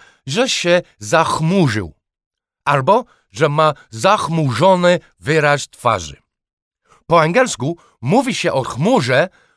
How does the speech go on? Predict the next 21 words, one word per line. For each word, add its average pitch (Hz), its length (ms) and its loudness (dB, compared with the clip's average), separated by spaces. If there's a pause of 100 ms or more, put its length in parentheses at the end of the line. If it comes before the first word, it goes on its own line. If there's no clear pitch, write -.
który 190 400 -2 (140)
przesuwa 220 840 0
się 104 220 -8
po 90 180 -10
twarzy. 76 440 -14 (1160)
A 123 100 -4
cloud 180 640 -2 (240)
passed 160 440 0
over 190 400 2
her 170 240 0
face, 113 480 -6 (320)
and 180 160 -2
it - 140 -12
was 208 180 -8
clear 156 520 -2 (260)
she - 200 -6
was 127 160 -6
making 139 680 -4
an 107 160 -8
important 147 640 -4
decision. 95 460 -8